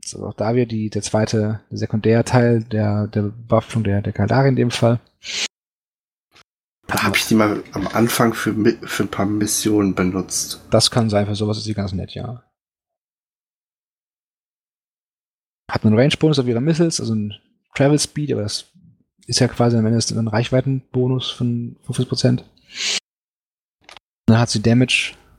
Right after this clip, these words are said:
Speaker 1: und Explore Vessel Velocity, ähm, Bonis. Ich glaube, das hat die gleichen Bonis wie die Mim-, Mimeta-Version. Aber sie ist nicht so beliebt, weil sie halt deutlich langsamer ist.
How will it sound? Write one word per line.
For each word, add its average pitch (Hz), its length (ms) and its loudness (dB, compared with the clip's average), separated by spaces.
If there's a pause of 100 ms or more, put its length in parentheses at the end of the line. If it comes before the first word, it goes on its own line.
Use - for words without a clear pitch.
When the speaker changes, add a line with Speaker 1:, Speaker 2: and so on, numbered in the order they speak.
(500)
Speaker 1:
und 107 680 -6
Explore 107 360 -4
Vessel 123 280 2
Velocity, 127 540 -2 (100)
ähm, 120 320 2
Bonis. 120 360 2
Ich - 80 -8
glaube, 127 200 2
das 117 140 2
hat - 120 -8
die - 40 -18
gleichen 123 280 2
Bonis 117 400 0
wie 113 100 -2
die 107 200 -2
Mim-, 117 300 0
Mimeta-Version. 127 720 2 (1000)
Aber 117 100 4
sie 120 60 4
ist 120 100 2
nicht 156 80 4
so 160 80 2
beliebt, 139 340 2
weil - 80 4
sie 117 60 4
halt 117 100 2
deutlich 117 200 2
langsamer 151 440 2
ist. - 180 -6